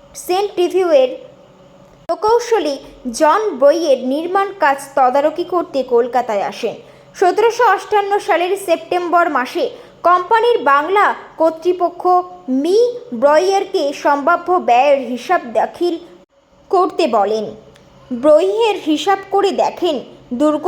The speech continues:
নির্মাণে ব্যয় হবে একুশ লক্ষ থেকে বাইশ লক্ষ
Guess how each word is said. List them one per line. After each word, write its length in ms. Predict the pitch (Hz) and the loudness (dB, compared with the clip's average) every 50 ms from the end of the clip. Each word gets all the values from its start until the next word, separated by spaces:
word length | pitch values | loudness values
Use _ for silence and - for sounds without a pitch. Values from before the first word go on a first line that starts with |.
| 415 | 2
নির্মাণে 480 | 415 453 466 440 427 453 440 415 339 294 302 262 226 262 | 4 4 2 2 2 2 2 2 0 0 0 0 0 2
ব্যয় 240 | 247 254 262 311 | 2 2 2 0
হবে 280 | 330 349 381 311 285 311 285 - - 269 | 0 0 -2 0 0 -2 -4 -4 -6 -6
একুশ 260 | 269 - 359 403 370 - - 330 | -4 -2 -2 -2 -2 -2 -4 -2
লক্ষ 280 | 320 330 330 - - 381 381 381 | -2 -2 -2 -4 -4 -6 -4 -2
থেকে 240 | - - - - 302 277 220 208 | -4 -6 -4 -2 -4 -2 -2 0
বাইশ 280 | 247 240 254 294 302 - - 302 | 0 0 0 0 -2 -4 -4 0
লক্ষ 260 | 277 254 240 247 | 0 0 0 0